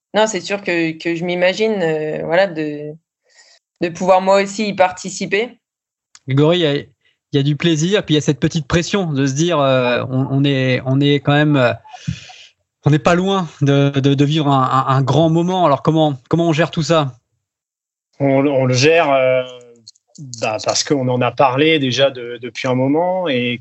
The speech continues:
Speaker 3: que, euh, bah, bien sûr, il y aura la pression, euh, et, et je dirais que c'est normal et c'est, et c'est bien.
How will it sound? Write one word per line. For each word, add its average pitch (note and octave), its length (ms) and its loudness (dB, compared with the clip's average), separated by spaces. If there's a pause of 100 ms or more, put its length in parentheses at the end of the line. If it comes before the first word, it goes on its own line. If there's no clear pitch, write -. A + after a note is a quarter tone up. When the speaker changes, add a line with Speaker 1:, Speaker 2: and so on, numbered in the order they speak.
Speaker 3:
que, C3+ 80 -2
euh, B2+ 400 0
bah, A2+ 160 -4
bien C3 180 -2
sûr, C4 200 -2
il G3+ 40 0
y - 40 0
aura A#2 100 -2
la A2+ 120 -6
pression, D3 600 -4
euh, A2 480 -14
et, A2+ 340 -6
et A2 40 -8
je A2 100 -8
dirais A#2+ 320 0
que A#2 160 -14
c'est A#2+ 200 -8
normal C#3 500 -2
et A#2+ 120 -4
c'est, A2+ 480 -8 (680)
et A#2 100 -10
c'est C3+ 200 -2
bien. G3 300 -2